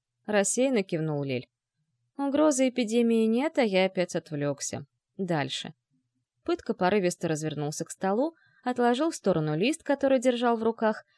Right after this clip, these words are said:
и с резким хлопком опустил ладони на поверхность. Аура пуста, воздействие нематериальное, не ритуальное. Я раньше с таким не встречался. Энергия не может телепортироваться,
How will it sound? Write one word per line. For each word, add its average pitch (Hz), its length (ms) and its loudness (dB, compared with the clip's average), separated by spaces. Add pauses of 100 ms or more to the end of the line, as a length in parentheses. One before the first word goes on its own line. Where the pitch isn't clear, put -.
(160)
и 233 60 -6
с - 100 -8
резким 226 360 2
хлопком 269 560 0
опустил 240 520 0
ладони 180 420 2
на 165 120 -2
поверхность. - 720 -10 (920)
Аура 285 360 4
пуста, 151 800 -4
воздействие 190 600 -2
нематериальное, 220 1000 0 (320)
не 208 160 0
ритуальное. 147 840 0 (120)
Я 196 160 -2
раньше 214 280 -2
с - 40 -12
таким 214 360 -4
не 208 80 -2
встречался. - 760 -8 (600)
Энергия 226 500 2
не 240 140 2
может 269 320 -2
телепортироваться, 170 960 -4